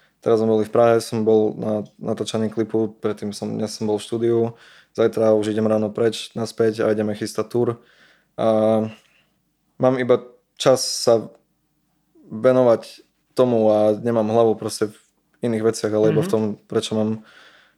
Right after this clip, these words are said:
Speaker 1: prečo mám zápal a, a čo cítim, že by som mal robiť. Takže vtedy som najšťastnejší. Takže v tom mám rád zmeny, keď, keď sa stále deje niečo nové, alebo, alebo keď je nejaký projekt, ktorý mi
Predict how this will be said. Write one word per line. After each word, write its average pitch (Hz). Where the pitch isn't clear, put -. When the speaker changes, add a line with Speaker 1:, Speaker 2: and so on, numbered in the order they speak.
Speaker 1:
prečo 113
mám 110
zápal 110
a, 104
a -
čo 107
cítim, 110
že 104
by 104
som 113
mal 113
robiť. 104
Takže 104
vtedy 110
som 110
najšťastnejší. 107
Takže 104
v -
tom 135
mám 123
rád 117
zmeny, 104
keď, 101
keď 104
sa -
stále 107
deje 107
niečo 107
nové, 107
alebo, 107
alebo 110
keď 110
je 113
nejaký 110
projekt, 113
ktorý 110
mi 107